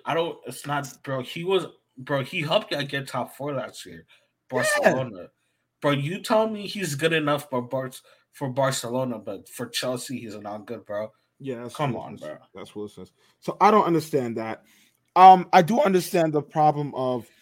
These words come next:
Speaker 2: all these new players coming in, and then you have all these old players that are still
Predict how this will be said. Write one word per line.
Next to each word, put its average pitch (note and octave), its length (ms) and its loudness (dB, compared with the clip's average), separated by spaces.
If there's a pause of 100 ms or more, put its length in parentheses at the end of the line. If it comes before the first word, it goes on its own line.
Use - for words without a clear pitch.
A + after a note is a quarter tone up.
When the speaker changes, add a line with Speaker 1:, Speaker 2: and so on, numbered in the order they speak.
(280)
Speaker 2:
all C#3+ 140 -2
these C#3+ 180 -4
new D#3 140 0
players D3 260 0
coming C#3 300 -6
in, C3 100 -4
and B2+ 100 -6
then B2 120 -4
you C3 100 -2
have B2+ 160 -6
all C3+ 160 -2
these C3 240 -8
old D#3+ 220 -2
players C#3 300 -8
that A#2+ 240 -6 (320)
are B2+ 120 -8
still C3+ 480 -8